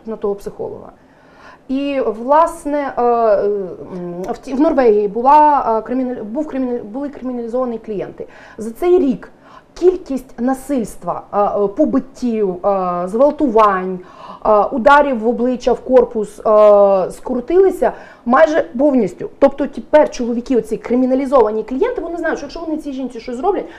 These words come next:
вона викличе поліцію. І тепер максимум, що вони собі дозволяють, це потягти її за волосся або її обізвати.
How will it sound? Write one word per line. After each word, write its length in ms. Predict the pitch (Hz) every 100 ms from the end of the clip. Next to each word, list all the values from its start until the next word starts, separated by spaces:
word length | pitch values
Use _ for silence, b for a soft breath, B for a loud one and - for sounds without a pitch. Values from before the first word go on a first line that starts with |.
| B
вона 140 | 254 277
викличе 380 | 311 311 302
поліцію. 520 | 285 269 240 202 - - b b
І 80 | 285
тепер 260 | - 320 311
максимум, 500 | 330 302 - 262 240
що 120 | 262
вони 140 | 269
собі 200 | 254 233
дозволяють, 380 | 240 254 349 392
це 60 | 262
потягти 380 | 262 262 -
її 140 | 285 262
за 120 | 240
волосся 380 | 247 311 370 247
або 200 | 214 262
її 160 | 240
обізвати. 540 | 233 202 196 156 -